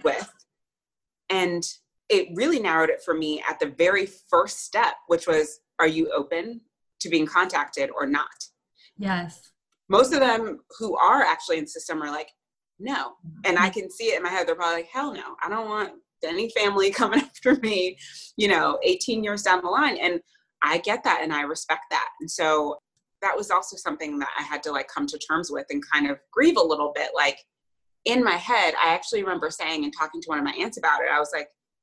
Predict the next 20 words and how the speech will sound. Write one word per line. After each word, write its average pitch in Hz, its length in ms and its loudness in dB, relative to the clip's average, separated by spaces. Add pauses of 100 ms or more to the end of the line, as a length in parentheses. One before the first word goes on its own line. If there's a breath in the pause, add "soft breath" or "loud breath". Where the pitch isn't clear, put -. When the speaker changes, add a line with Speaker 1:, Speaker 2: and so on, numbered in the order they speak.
(120)
Speaker 1:
even 277 200 6
though 190 80 6
I've 156 160 0
dated 160 320 -2
a 147 40 -6
lot 147 220 -4
of 147 80 -10
different 151 300 -12
men, 156 500 -2 (460)
I'd 135 120 -6
like 135 160 -2
to - 80 -10
say 139 200 0
United 139 360 -2
Nations, 147 380 -2
I 139 80 0
like 139 220 -2
who 143 100 -6
I 139 100 -6
like, 156 360 0